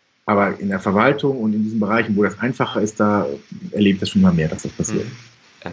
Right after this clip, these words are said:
Speaker 2: Ähm, jetzt kommst du viel rum mit dem Thema Papa sein, ähm, Vereinbarkeit, Familie und Beruf und sowas. Hast du den Eindruck, dass noch zu wenig Papas auch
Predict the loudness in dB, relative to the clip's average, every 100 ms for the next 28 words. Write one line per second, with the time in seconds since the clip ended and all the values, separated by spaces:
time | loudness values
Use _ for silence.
0 | -8 -8 -8 -8 -8 -10 -2 0 2 0
1 | -2 -2 -4 0 2 4 4 4 2 0
2 | -4 -4 -4 -2 0 0 2 0 -2 -2
3 | 2 2 2 0 -2 -4 -6 -4 -6 -8
4 | -12 -16 -20 -18 -4 -2 0 0 -2 -4
5 | -4 -6 -6 -6 -4 -4 -4 -4 -2 -2
6 | -4 -12 -20 -20 -20 -20 -10 -6 -2 -2
7 | -2 -2 -4 -4 -4 -4 -6 -6 -4 -2
8 | -2 -2 -2 -2 -2 0 -2 -4